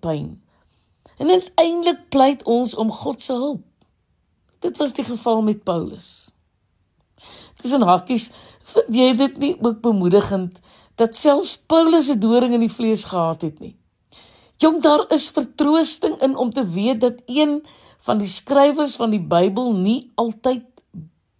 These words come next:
op dieselfde bladsy as God was nie. Dit was nie sommer net 'n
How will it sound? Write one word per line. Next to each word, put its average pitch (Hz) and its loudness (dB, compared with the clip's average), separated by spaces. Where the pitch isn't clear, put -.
op - -10
dieselfde 262 -4
bladsy 160 -4
as - -8
God 151 -10
was - -14
nie. - -20
Dit 320 0
was 349 0
nie 359 2
sommer 311 2
net 277 -2
'n 240 -2